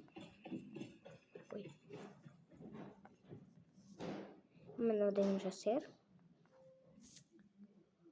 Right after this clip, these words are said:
І ми просто біжимо прямо. Тепер повертаємо. І йдемо просто прямо.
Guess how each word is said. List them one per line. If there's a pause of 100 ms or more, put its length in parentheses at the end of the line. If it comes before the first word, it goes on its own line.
(1040)
І
ми
просто
біжимо
прямо. (420)
Тепер
повертаємо. (920)
І
йдемо
просто
прямо.